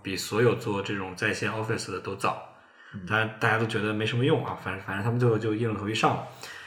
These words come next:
Speaker 1: 然后发现数据特别好，然后后面就遇到一个问题是，他们当时，反正就是刚刚说的那种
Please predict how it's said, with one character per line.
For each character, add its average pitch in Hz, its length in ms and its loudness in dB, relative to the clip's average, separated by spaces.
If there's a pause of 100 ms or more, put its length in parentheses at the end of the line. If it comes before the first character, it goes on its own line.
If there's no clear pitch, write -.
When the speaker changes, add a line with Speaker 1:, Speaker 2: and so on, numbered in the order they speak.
(160)
Speaker 1:
然 104 100 -2
后 101 60 -2
发 117 80 4
现 120 80 6
数 127 140 6
据 131 40 10
特 135 100 8
别 120 120 8
好， - 360 -2
然 117 100 0
后 123 60 2
后 135 180 4
面 131 160 6
就 131 100 8
遇 147 140 8
到 131 160 10
一 120 40 8
个 127 100 8
问 143 200 8
题 110 160 0
是， 117 260 4 (540)
他 - 140 0
们 131 240 4
当 127 160 4
时， 110 360 0
反 104 160 -2
正 - 20 -2
就 110 80 0
是 110 60 2
刚 107 120 0
刚 107 100 0
说 117 160 2
的 110 60 0
那 107 60 0
种 101 180 -2